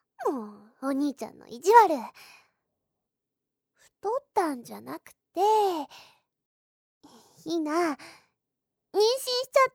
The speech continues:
たの。え？ううん、冗談なんて言ってないよ。ちゃんと調べてもらったもん。そしたら、ひなのお腹の中に赤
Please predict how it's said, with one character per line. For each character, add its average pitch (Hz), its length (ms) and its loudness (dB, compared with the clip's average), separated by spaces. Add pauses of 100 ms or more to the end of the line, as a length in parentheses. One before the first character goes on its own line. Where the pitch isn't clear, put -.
(140)
た 427 160 6
の。 262 80 -4 (3500)
え？ 440 60 0 (1300)
う - 20 4 (180)
う - 680 -6
ん、 269 40 -14
冗 403 120 0 (420)
談 403 80 2
な 330 60 0
ん 285 40 -8
て 254 120 -12
言 226 40 -10
っ - 40 -18
て 330 160 -4
な 349 200 0
い 240 60 -6
よ。 262 320 -6 (840)
ち - 60 -12
ゃ 285 300 2
ん 370 80 -2
と 370 120 2
調 - 140 -6
べ 392 60 6 (200)
て 440 100 4
も 320 120 0
ら 320 120 4
っ 359 80 -4
た 480 120 6
も 349 300 4
ん。 220 80 -14 (520)
そ 339 260 2
し - 120 -14
た 339 180 6
ら、 339 380 4 (360)
ひ 466 160 2
な 403 140 6
の 302 160 -4
お 311 40 -4
腹 359 280 -2
の 381 140 -4
中 370 300 -2
に 311 100 -10
赤 427 100 2